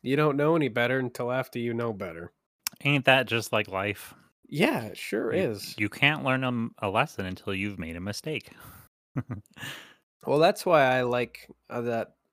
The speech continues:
Speaker 1: uh, it's a saying I've heard, uh, that a true mark of intelligence is being able to learn from your own mistake, whereas
Speaker 2: Yeah.
Speaker 1: a mark of wisdom is being able to learn from the mistakes of others so that you don't have to make them in the first place.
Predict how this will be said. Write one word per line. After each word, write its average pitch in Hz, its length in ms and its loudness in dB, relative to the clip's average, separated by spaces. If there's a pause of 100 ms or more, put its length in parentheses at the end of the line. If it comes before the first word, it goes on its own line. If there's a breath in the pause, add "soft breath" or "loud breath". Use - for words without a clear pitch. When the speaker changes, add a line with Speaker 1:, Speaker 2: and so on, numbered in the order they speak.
(100)
Speaker 1:
uh, 135 100 -6
it's 117 200 -6
a 127 80 -4
saying 127 420 -2
I've 113 180 -4
heard, 120 340 0 (420 soft breath)
uh, 113 200 -2
that 117 200 -4 (160)
a 131 80 -2
true 156 220 2
mark 143 260 2
of 135 100 2
intelligence 131 760 -2
is 113 80 -12
being 131 240 -2
able 127 240 -2
to 135 120 -8
learn 127 300 -2
from 123 220 -6
your 123 180 -4
own 127 160 -4
mistake, - 640 -8 (300)
whereas 131 420 2
Speaker 2:
Yeah. 92 120 -4 (100)
Speaker 1:
a 131 80 -4
mark 131 320 0
of 110 80 -10
wisdom 123 680 0 (360)
is 127 260 -6 (260)
being 135 200 0
able 120 240 -2
to 131 120 -8
learn 120 300 -2
from 120 240 -4
the 113 80 -4
mistakes 110 480 -8
of 104 140 -12
others 123 400 -4
so - 140 -10
that 95 120 -10
you 110 80 -6
don't 110 180 -10
have 107 220 -12
to - 100 -16
make 101 260 -10
them 101 120 -10
in 90 80 -10
the 80 80 -16
first - 320 -18
place. - 360 -18